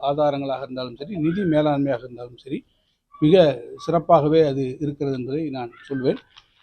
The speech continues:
இது அணியில நீங்க பார்த்தீங்கன்னா, பல, அஹ், அஹ், திட்டங்களுக்கு நம்ம பணம் ஒதுக்கியிருக்கோம்.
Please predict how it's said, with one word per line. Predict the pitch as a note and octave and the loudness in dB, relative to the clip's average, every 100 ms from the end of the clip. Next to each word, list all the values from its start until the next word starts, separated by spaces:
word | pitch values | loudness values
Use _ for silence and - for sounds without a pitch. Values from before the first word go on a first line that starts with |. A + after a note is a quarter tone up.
| _ | _
இது | G3+ G#3 | 6 8
அணியில | F#3 A#3+ B3+ A#3 | 8 6 6 4
நீங்க | G3+ F#3 | 4 4
பார்த்தீங்கன்னா, | F3+ F3+ F#3 A#3+ A3 G#3 F3 _ _ | 4 2 2 2 2 0 -8 _ _
பல, | D#3+ G3 B3+ B3 G#3+ G3 F3+ E3+ E3 D#3 D#3 D3+ | 6 6 6 8 10 10 10 8 6 6 2 -2
அஹ், | D#3+ D#3 D3+ D3 C#3 C#3 D3+ F3 _ _ _ _ _ | -4 0 0 0 -2 -6 -10 -20 _ _ _ _ _
அஹ், | D#3 D3+ C#3+ C#3+ C#3+ _ _ _ _ _ _ _ _ _ _ _ _ _ | -6 -4 -4 -6 -12 _ _ _ _ _ _ _ _ _ _ _ _ _
திட்டங்களுக்கு | G#3+ G3+ B3+ G3+ E3+ G#3 | -4 2 4 4 4 4
நம்ம | E3+ D#3+ C#3+ | 4 4 2
பணம் | C#3+ D#3 E3 | 0 0 2
ஒதுக்கியிருக்கோம். | D3+ C#3+ C3 - | 2 -2 -6 -14